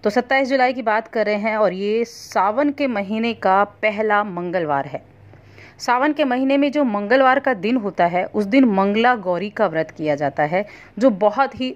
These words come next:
उत्तम फल प्रदान करने वाला होता है। लेकिन इस दिन का जो शुभ संयोग है, वो ये बना है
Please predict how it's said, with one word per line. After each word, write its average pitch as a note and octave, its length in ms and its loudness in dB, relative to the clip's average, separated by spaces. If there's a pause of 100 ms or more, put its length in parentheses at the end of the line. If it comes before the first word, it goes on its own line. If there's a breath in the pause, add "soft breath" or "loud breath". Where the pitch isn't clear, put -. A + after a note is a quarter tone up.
(120)
उत्तम C#4 480 0
फल G3 360 2
प्रदान E3+ 560 0
करने D3+ 380 -2
वाला C#3 280 -2
होता C#3 300 -6
है। - 160 -12 (1160 loud breath)
लेकिन A3 220 2
इस C#4 120 2
दिन C#4+ 140 4
का C#4 100 4
जो C4+ 140 0
शुभ C4+ 240 -2
संयोग A3 460 -4
है, G#3+ 200 4
वो A#3+ 160 2
ये F#3 320 -2
बना G3 260 -2
है E3 320 -4